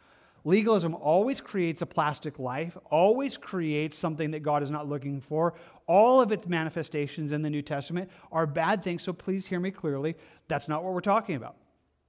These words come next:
We're not talking about a legalistic system, nor are we talking about a separation. We're ta-, this, we're talking about love, not a separation. What do you mean, Jim? Well,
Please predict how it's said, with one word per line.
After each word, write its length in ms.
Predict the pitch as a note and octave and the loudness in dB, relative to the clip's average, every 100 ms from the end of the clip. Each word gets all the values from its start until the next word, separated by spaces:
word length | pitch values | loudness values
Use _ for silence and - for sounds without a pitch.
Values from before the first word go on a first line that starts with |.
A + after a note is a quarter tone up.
| _ _ - | _ _ -6
We're 120 | F3 | -4
not 100 | D3+ | 0
talking 240 | D#3+ F3+ | 0 2
about 160 | F#3 F3+ | 2 2
a 20 | |
legalistic 600 | D#3+ D#3+ D#3+ E3 D3+ F#3+ | 2 0 0 -2 -4 -10
system, 420 | - A3 - B2+ - - _ _ | -8 -8 -8 -12 -14 -20 _ _
nor 640 | E3 F#3+ D4+ D#4 D3+ D#3+ A3 - | -2 2 4 4 4 2 -4 -4
are 100 | E3 | 0
we 120 | F#3+ | 0
talking 420 | G#3 D3+ C3+ D#3+ D#3+ | 0 -4 -4 -4 0
about 260 | D#3 D#3+ - | 0 0 -2
a 60 | |
separation. 800 | - E3+ D3 E3+ E3+ E3+ - D#3+ - _ _ _ _ - | -8 -6 -4 -4 -4 -4 -6 -10 -10 _ _ _ _ -2
We're 160 | F3+ | 0
ta-, 180 | F3 F3+ | 2 0
this, 220 | F3 - | 0 -4
we're 120 | E3+ | -6
talking 180 | E3+ F3 | 0 2
about 200 | G3 G#3 | 2 2
love, 400 | F3 D#3+ F3 F3 - - | 2 4 2 0 -8 -14
not 380 | D#3 E3 F#3 G#3 | -6 0 2 2
a 60 | A3 | 0
separation. 920 | - F3 C#3+ E3+ F3 F#3 F#3 - - _ _ | -4 -4 -4 -4 -2 -2 -4 -8 -16 _ _
What 160 | D#3 F3 | -2 0
do 60 | |
you 60 | F3 | 0
mean, 320 | G3 A#3+ F3 | 2 2 0
Jim? 300 | B2 A2+ - _ | -4 -10 -16 _
Well, 240 | G#3 G#3 | -6 -6